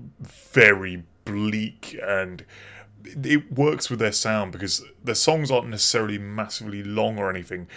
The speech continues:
but they do have this atmosphere that sort of worms its way in and just creates, like, a sense of dread, unease, like, rising panic, because you can't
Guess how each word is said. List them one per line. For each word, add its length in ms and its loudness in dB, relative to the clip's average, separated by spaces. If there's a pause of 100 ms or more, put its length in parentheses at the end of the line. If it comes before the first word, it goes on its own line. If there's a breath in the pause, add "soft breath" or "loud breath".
(240 loud breath)
but 80 -6
they 100 2
do 360 0
have 220 -2
this 160 -4 (120)
atmosphere 560 -4
that 120 -6
sort 160 -4
of 160 -10 (160)
worms 540 4
its 160 -4
way 300 4
in 120 -4
and 120 -10
just 240 -6
creates, 560 0
like, 200 2 (360 loud breath)
a 80 -8
sense 340 2
of 160 -4
dread, 560 4
unease, 540 -4
like, 160 -4
rising 540 0
panic, 540 -6 (300 loud breath)
because 500 0
you 120 -6
can't 420 -2